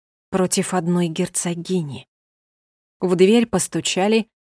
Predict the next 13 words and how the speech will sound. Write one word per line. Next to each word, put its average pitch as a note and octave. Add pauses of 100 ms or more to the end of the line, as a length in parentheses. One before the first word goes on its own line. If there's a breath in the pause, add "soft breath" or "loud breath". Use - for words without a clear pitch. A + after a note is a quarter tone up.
(240)
Стефано B3+
не A#3
обратил A#3
на F3+
это F3
внимания, G3
витая G3+
в G3
своих G3
мыслях. - (760)
Затем F#3
дверь F3
отворилась, E3